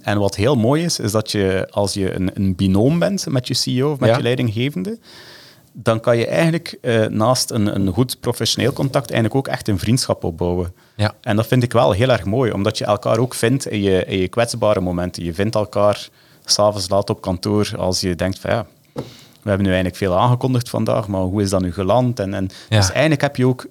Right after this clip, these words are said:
Speaker 1: dat klankbord nodig. De C E O heeft dat nodig, maar eigenlijk, jij zelf als
Speaker 2: Ja,
Speaker 1: communicatieprofessional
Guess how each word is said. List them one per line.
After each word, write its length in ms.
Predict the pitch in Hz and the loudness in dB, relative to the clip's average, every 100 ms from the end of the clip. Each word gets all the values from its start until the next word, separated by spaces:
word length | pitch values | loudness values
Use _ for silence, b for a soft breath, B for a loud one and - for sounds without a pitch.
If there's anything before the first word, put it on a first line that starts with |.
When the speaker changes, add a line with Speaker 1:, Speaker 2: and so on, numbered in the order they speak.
| 92 | -12
Speaker 1:
dat 260 | 110 98 - | -4 -2 -2
klankbord 420 | 123 131 95 - | -2 0 -2 -2
nodig. 400 | 107 151 98 - _ _ _ | 0 0 -2 -4 _ _ _
De 120 | 104 | -2
C 100 | 101 | 0
E 180 | 107 90 | 0 0
O 60 | 139 | 0
heeft 160 | - | -2
dat 100 | - | -2
nodig, 260 | 156 170 160 | -4 -4 -6
maar 140 | 87 | -6
eigenlijk, 320 | - 139 131 - | -4 -4 -4 -6
jij 280 | 110 104 | -4 -2
zelf 280 | 95 123 156 | -2 -2 -2
als 120 | 120 | 0
Speaker 2:
Ja, 60 | 127 | 2
Speaker 1:
communicatieprofessional 680 | 120 117 113 117 - 156 | 2 0 0 0 2 2